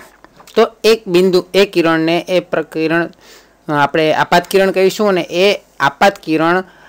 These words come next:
બે માધ્યમોને જુદી પાડતી સપાટી પર જે બિંદુએ આપાત થશે એ બિંદુને આપાત બિંદુ કહીશું. એ ઉપરાંત આપણે આપાત બિંદુએ એક લંબ દોરવાનો છે. જે આપાત બિંદુ આપણને મળ્યું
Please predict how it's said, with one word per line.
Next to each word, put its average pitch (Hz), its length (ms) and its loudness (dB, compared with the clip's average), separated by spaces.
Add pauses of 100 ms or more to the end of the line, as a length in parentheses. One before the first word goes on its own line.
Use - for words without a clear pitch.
(120)
બે 180 120 2
માધ્યમોને 175 520 0
જુદી 147 280 -2
પાડતી 147 380 -2
સપાટી 143 500 -4
પર 151 220 -4
જે 160 200 2
બિંદુએ 170 440 0 (680)
આપાત 143 380 -2
થશે 117 360 -8 (280)
એ 165 80 2
બિંદુને 143 360 -2
આપાત 131 320 -2
બિંદુ 127 300 -8
કહીશું. 104 400 -12 (720)
એ 185 80 4
ઉપરાંત 202 380 2
આપણે 170 260 0
આપાત 151 320 0
બિંદુએ 180 500 2 (220)
એક 165 180 -2
લંબ 156 260 2
દોરવાનો 139 440 0
છે. 175 180 -6
જે 156 140 -2
આપાત 160 280 0
બિંદુ 185 240 0
આપણને 190 260 0
મળ્યું 165 320 0